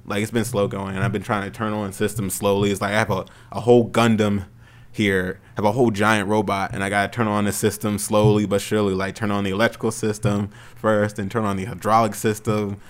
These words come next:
check that, and then that's what I've been, and I just wa-, wasn't doing it fast enough, because a lot has happened. Um, you know, uh, the bullshit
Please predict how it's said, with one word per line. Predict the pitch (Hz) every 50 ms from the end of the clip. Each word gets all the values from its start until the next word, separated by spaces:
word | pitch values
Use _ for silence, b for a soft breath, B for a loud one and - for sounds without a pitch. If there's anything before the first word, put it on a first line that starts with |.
| B B B B - -
check | - - - - - -
that, | - 104 107 107 104 104 90 -
and | 101 98
then | 95 95
that's | 98 107 101 - -
what | 107 104 104
I've | 101
been, | 107 101
and | 98 98 104
I | 110
just | 104 110 107 - 113 -
wa-, | 110 110 110 101 85
wasn't | 113 120 123 123 127 117
doing | 120 120 117
it | 107 -
fast | - 104 101 98 - -
enough, | 95 92 87 90 - - -
because | - 123 - 151 131 147
a |
lot | 147 151 147 147 147
has | 120
happened. | 131 131 131 117 - - 98 92 113 - - - - B B B B B B B B B B -
Um, | - 104 101 98 95 90 90 90 92 - - - - - - b b b b b b b b b b -
you | 120 110
know, | 104 101 101 101 98 98 - - - - - - - - - -
uh, | - 90 92
the | 87 104 92
bullshit | 95 113 117 123 120 - - 120 113 107 85